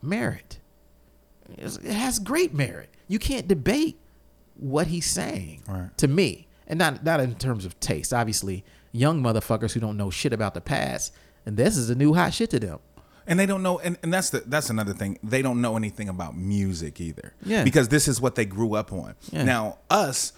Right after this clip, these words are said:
Speaker 2: we grew up with our parents listening to Curtis Mayfield.
Speaker 1: Yes.
Speaker 2: And listening to The Temptations.
Speaker 1: Yes.
Speaker 2: And listening to real fucking
Speaker 1: Yes.
Speaker 2: music.
Speaker 1: Yes.
Speaker 2: You know, before we was even inundated with hip hop,
Speaker 1: Yep.
Speaker 2: our parents listened to real music, whether it was the Rolling Stones,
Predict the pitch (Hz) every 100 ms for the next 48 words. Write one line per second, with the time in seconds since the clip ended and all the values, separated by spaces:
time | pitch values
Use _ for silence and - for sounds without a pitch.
0 | - 143 220 143 147 147 143 - - 127
1 | 123 104 - 135 107 - 117 110 107 101
2 | 92 85 - 113 85 - 90 82 - 82
3 | 110 98 92 - 113 117 110 104 - 101
4 | - 107 87 101 92 - 92 113 101 117
5 | - 110 95 - - - 135 98 147 151
6 | 120 104 151 - 104 110 202 180 - -
7 | - _ 113 107 92 170 175 123 131 -
8 | 233 226 170 147 120 139 123 117 - 147
9 | 127 123 117 104 101 104 - 160 - 95
10 | - - - 107 135 160 147 147 117 131
11 | 123 120 104 90 98 117 143 127 135 110
12 | 104 127 123 120 104 107 123 104 95 -
13 | 151 143 135 127